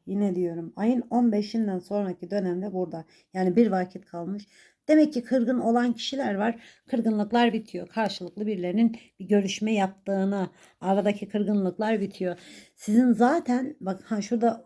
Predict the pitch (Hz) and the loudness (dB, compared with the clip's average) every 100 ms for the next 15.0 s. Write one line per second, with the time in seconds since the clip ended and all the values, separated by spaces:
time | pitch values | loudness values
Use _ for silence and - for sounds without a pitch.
0 | - - 208 208 190 180 185 202 220 226 | -20 -6 -2 0 -2 -4 -2 2 2 0
1 | - 202 202 220 202 202 - 190 196 190 | -4 -6 -4 -2 -4 -6 -6 -6 -4 -4
2 | 180 202 240 _ _ - - 202 220 - | -4 -6 -10 _ _ -16 -2 2 2 2
3 | - - 214 196 196 202 196 175 180 190 | -8 -6 -4 0 0 0 -2 -4 -4 -4
4 | 208 185 190 202 - _ 185 190 175 - | -6 -8 -6 -6 -8 _ -2 -2 -2 -10
5 | _ _ _ _ _ 175 208 214 - 170 | _ _ _ _ _ -2 0 0 -4 -6
6 | 185 180 175 170 160 156 - 185 175 175 | -4 -2 -2 -4 -6 -12 -4 0 0 0
7 | 170 190 196 175 175 175 180 180 208 - | -2 -2 -4 -4 -4 -4 -4 -4 -8 -12
8 | _ _ 190 180 175 180 202 180 165 165 | _ _ -6 -4 -2 0 0 -2 -4 -6
9 | 160 156 156 180 185 180 - - 156 175 | -4 -6 -6 -4 -4 -6 -10 -10 -8 -8
10 | 185 - - - _ - 190 202 196 226 | -12 -18 -20 -20 _ -6 0 0 2 0
11 | 226 - _ _ - 196 175 170 165 170 | -2 -8 _ _ -6 -4 -2 -4 -6 -12
12 | - 208 202 185 180 180 180 185 180 170 | -10 -8 -6 -2 -2 0 -2 -2 -4 -4
13 | 165 175 - 170 185 - 196 - 165 165 | -8 -10 -8 -6 -6 -6 -8 -6 -8 -6
14 | 185 190 175 - 160 151 202 208 208 | -4 -4 -6 -10 -12 -10 -6 -2 -2